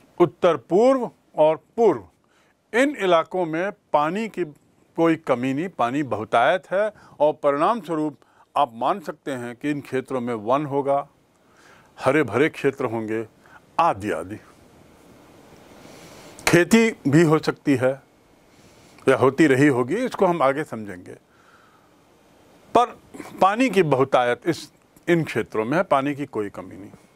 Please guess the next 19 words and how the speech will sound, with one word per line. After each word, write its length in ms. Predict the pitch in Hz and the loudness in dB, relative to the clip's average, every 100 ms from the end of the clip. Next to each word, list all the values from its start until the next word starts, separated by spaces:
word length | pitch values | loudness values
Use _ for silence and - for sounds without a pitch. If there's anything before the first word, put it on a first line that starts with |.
| _ _ _ _ _ - - - - - - - - - - - - - - - - - - | _ _ _ _ _ -20 -20 -20 -20 -20 -18 -18 -20 -20 -20 -20 -20 -20 -20 -20 -20 -10 -2
पश्चिम 320 | 147 - 175 | 0 2 4
में 200 | 151 135 | 4 4
पहाड़ियाँ 420 | 120 110 131 170 | 2 2 4 2
हैं, 220 | 151 180 185 _ _ _ _ _ _ 104 - - | 0 -8 -14 _ _ _ _ _ _ -20 -20 -8
बर्फीली 480 | 104 127 - 151 185 | -2 -2 2 2 2
पहाड़ियाँ 440 | 151 147 156 160 | 0 -2 -2 -8
हैं। 140 | 139 156 _ _ _ _ - - - - - | -10 -16 _ _ _ _ -20 -20 -20 -20 -6
बची 460 | 135 151 - 254 233 | 0 0 2 0 2
दक्षिण 600 | 123 127 - - 151 104 | 0 -2 -2 -2 -2 0
का 120 | 98 | -6
क्षेत्र, 680 | - - 95 - - - 131 | -8 -12 -14 -14 -20 -6 0
यानी 220 | 135 156 | 2 2
चीन 560 | 151 - 165 170 160 131 - _ _ | -4 -6 0 0 0 -6 -14 _ _
से 60 | 135 | -2
लगा 220 | 120 113 | 2 2
हुआ 220 | 110 98 98 | 0 -2 -10
क्षेत्र। 1700 | - 95 - - _ _ _ _ - - - - - - _ - 131 | -10 -18 -18 -20 _ _ _ _ -20 -20 -20 -20 -20 -20 _ -12 0
ये 260 | 151 277 311 | 4 4 4
क्षेत्र 600 | - 190 208 - 214 | 0 2 2 2 -2